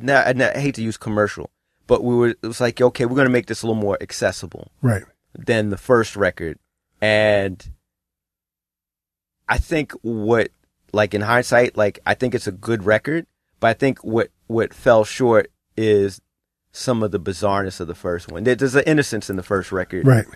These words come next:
Speaker 1: that I think was, was kinda lost. But to me, it, it, it was fun because I got a chance to work with Pharrell.
Speaker 2: Mm.
Speaker 1: Um, you know, uh, oh, oh,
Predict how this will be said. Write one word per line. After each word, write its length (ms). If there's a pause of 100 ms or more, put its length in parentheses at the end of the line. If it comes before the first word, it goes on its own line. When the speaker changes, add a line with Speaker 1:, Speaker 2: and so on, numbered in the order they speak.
(120)
Speaker 1:
that 120
I 40
think 260
was, 200
was 160
kinda 300
lost. 640 (380)
But 240 (180)
to 120
me, 220
it, 380
it, 140 (160)
it 60
was 160
fun 160
because 160
I 60
got 160
a 40
chance 300
to 120
work 340
with 120
Pharrell. 840 (240)
Speaker 2:
Mm. 60
Speaker 1:
Um, 560 (460)
you 140
know, 340
uh, 540 (260)
oh, 320 (760)
oh, 80